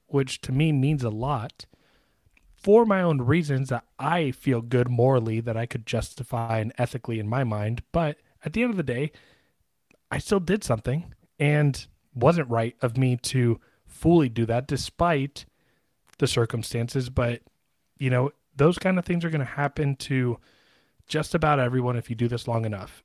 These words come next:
And if you're willing to just own up to it and admit that what you did was wrong, even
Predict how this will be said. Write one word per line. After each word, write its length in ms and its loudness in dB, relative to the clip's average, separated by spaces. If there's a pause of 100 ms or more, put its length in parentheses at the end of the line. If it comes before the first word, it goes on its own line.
And 100 0
if 120 -4
you're 160 2
willing 280 2
to 100 -10
just 280 -6
own 140 2
up 200 -4
to 160 -4
it 160 -8
and 120 -4
admit 380 -2
that 120 -4
what 140 -6
you 80 -6
did 260 -2
was 360 -4 (400)
wrong, 500 2 (200)
even 480 -2